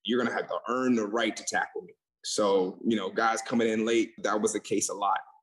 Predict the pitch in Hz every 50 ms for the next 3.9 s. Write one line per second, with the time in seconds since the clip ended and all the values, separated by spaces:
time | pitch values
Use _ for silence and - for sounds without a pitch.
0 | _ _ - 101 98 92 92 95 95 98 98 98 95 98 95 - - - 98 92
1 | 92 98 92 92 90 - 98 95 - - - - - 101 98 98 98 95 - -
2 | - - 98 95 - - - _ _ _ - 110 - - 113 113 - 120 113 110
3 | 110 117 123 113 104 98 98 98 98 101 - - 95 95 95 - -